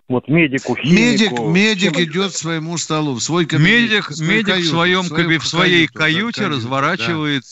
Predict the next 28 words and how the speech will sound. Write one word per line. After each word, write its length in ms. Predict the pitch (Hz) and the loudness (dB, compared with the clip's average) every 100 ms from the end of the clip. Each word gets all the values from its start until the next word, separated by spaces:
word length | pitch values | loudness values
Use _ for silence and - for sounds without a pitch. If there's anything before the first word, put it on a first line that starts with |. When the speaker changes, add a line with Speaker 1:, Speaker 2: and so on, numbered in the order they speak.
| - | -14
Speaker 2:
да. 60 | 98 | -6
Speaker 3:
э, 840 | 95 95 95 92 92 87 82 82 | -2 0 0 0 0 -2 -4 -6
Speaker 2:
Да. 160 | 85 | -10
Speaker 3:
хирургический 840 | - 131 127 131 165 - - 135 120 | -6 -4 -2 -2 -4 -2 0 0 0
кабинет. 560 | 123 107 92 87 - _ _ _ _ _ - | 0 0 0 -2 -6 _ _ _ _ _ -6
Speaker 2:
Да. 160 | 120 113 92 - _ _ _ _ _ _ _ - | -2 -2 -4 -12 _ _ _ _ _ _ _ 2
И 140 | 175 | 4
ждёт. 500 | 147 117 123 113 - 139 | 2 0 -2 -2 -12 -4
Speaker 1:
А, 140 | 147 123 _ _ _ _ _ _ - | -2 -2 _ _ _ _ _ _ -2
а 100 | 131 | -2
химик? 460 | - 139 120 - - _ _ _ _ _ _ _ _ _ - 123 | 0 2 2 -2 -20 _ _ _ _ _ _ _ _ _ -10 -2
Speaker 2:
А? 260 | 151 170 147 _ - - - | 0 0 -4 _ -20 -20 -4
Аппараты 420 | 127 147 180 156 285 | -2 2 2 2 2
Speaker 3:
А 20 | |
химик, 140 | 175 | 2
Speaker 2:
готовит. 440 | 180 147 165 160 156 | 2 2 2 2 0
Speaker 3:
химик 320 | 196 226 226 | 0 2 2
Speaker 2:
<laughs> 240 | 196 170 | 0 0
Speaker 3:
готовит 420 | 151 139 185 180 135 | 0 2 2 0 0
свою 400 | 147 160 165 156 | 0 0 2 0
аппаратуру 640 | 147 160 160 - 233 208 | -2 -2 -2 -2 -2 2
и 60 | 143 | 2
бегает, 480 | 151 208 170 139 | 2 0 0 -2
проверяет 560 | - 139 143 160 165 147 | -2 0 2 2 2 -2
все 240 | - 160 | -2 0
ре-, 640 | 165 160 127 120 113 110 110 | 2 4 2 2 2 2 2
регенераторы 680 | 120 127 127 127 143 127 104 | 2 2 2 2 0 0 0
воздуха. 580 | 95 90 85 82 85 | 0 -4 -4 -6 -8